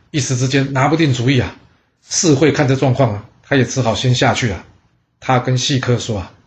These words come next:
：“这荀林父啊，根本是个木偶，办不了事啊，我们得自己准备一下了。”于是他要细客、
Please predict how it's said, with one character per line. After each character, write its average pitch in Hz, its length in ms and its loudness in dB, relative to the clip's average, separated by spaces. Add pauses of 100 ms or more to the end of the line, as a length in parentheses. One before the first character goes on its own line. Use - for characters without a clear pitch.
(280)
：“这 156 80 -2
荀 135 240 -2
林 135 140 4
父 139 140 0
啊， 92 160 -6 (200)
根 143 140 4
本 120 80 4
是 - 140 -2
个 123 80 0
木 127 180 4
偶， 90 160 -10 (180)
办 127 160 0
不 139 80 -2
了 98 160 -2
事 110 200 -6
啊， - 120 -10 (640)
我 127 100 -2
们 127 140 0
得 131 80 2
自 127 180 -2
己 127 140 0
准 110 160 -4
备 113 140 2
一 101 100 -2
下 107 160 0
了。” 87 160 -10 (640)
于 123 100 -4
是 110 300 -6 (400)
他 143 120 0
要 139 100 4
细 127 240 0
客、 135 240 0